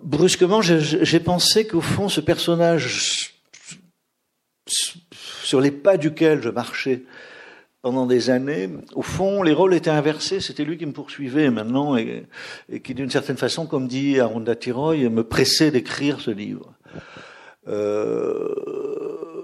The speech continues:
et j'ai décidé de, j'ai décidé de, de, de, de reprendre ce projet et d'écrire le livre. Donc, c'était pas forcément lié. C'était pas un projet au sens de, après storytelling, ben, je vais passer aux actes,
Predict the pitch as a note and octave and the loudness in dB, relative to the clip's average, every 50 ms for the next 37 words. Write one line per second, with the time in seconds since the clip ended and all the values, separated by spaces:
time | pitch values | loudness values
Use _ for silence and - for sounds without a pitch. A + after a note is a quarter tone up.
0 | E3 E3+ F3 _ _ _ _ _ _ _ _ _ _ _ _ D3+ C3 B2 C3 A#2 | -16 -20 -20 _ _ _ _ _ _ _ _ _ _ _ _ -2 0 0 2 0
1 | C3 - - B2 A2+ A#2+ B2 G#2 G#2+ G2 G#2 A2 - A2+ B2 A2+ B2 A2+ - - | 0 0 -2 -2 0 0 0 2 2 0 0 -2 -2 -2 0 0 0 -2 -2 -4
2 | G#2+ G#2 A2 G#2 F#2 F#2 F#2 F#2+ G2 G2 F#2 F#2 G2 G2+ G#2+ G#2+ A2 A2 G#2+ G#2 | -4 -4 -4 -2 -2 -2 -2 -2 -6 -8 -6 -6 -6 -6 -8 -8 -8 -8 -8 -6
3 | - - - - - - - - - - - - - - A2+ G2 - G#2+ - - | -8 -8 -10 -10 -12 -10 -10 -10 -10 -10 -12 -12 -8 -8 -8 -8 -8 -10 -10 -10
4 | - G2+ F#2 E2 G2+ A2 A#2+ B2 B2+ B2 A#2 G#2 G2 - - - G2+ F2+ G2 G2 | -10 -10 -8 -6 -2 -2 0 0 0 0 0 0 -2 -4 -6 -8 -6 -6 -6 -6
5 | - - - B2+ G2 F#2 G2 G2+ G2+ A2 C#3 D#3+ D#3 B2+ G2 G#2 G#2 - - - | -6 -4 -2 -2 -2 0 -2 -2 0 0 2 2 2 0 -2 -6 -10 -12 -16 -20
6 | - - - - - - - - - _ - C3 D3 D#3+ F3 E3+ - E3+ E3+ F#3+ | -20 -20 -18 -18 -18 -18 -20 -20 -20 _ 0 2 4 4 4 4 2 2 2 0
7 | F#3 - A3 G#3 - - G3 - - - F3+ F3+ F3+ F#3 F#3+ F#3+ F#3 F3+ F3 E3+ | 0 0 -2 0 0 0 0 2 2 2 2 2 2 -2 -4 -4 -4 -4 -2 -2
8 | F#3 F#3+ G3 G3 F#3 - - - _ _ _ _ _ _ _ _ _ _ - - | 0 0 0 -2 -6 -10 -16 -20 _ _ _ _ _ _ _ _ _ _ -8 -2
9 | D#3 B2 E3+ F3 F3+ E3 D#3 - - - C#3+ D3+ D#3 C#3 C3 D3 D#3 D3 C#3 B2+ | 0 2 4 4 4 4 4 2 2 4 4 6 6 6 6 6 6 6 6 4
10 | - - D3+ D3 D3+ D3 - A#2+ A#2+ A#2 A#2+ A#2 A#2 A#2 A#2 A2+ A2+ - A#2+ A#2+ | 2 2 0 0 -2 -2 0 0 2 2 2 2 2 0 0 -2 -2 -4 -6 -6
11 | - - C3+ - - C#3 - C3 B2 B2 C3 B2 A#2 B2+ C3 C3+ B2+ A2+ A2 A2+ | -2 0 0 2 2 0 -2 -2 -2 -2 -2 0 0 -2 -4 -4 -2 -2 -2 0
12 | G#2+ A#2 B2 A#2 - A#2+ G2 - - C3+ B2 A2+ A2+ G2 A#2+ C3 C3 - - - | 0 2 0 2 2 -2 -2 -2 0 0 2 2 2 0 0 -2 -2 -4 -10 -16
13 | A#2+ | -16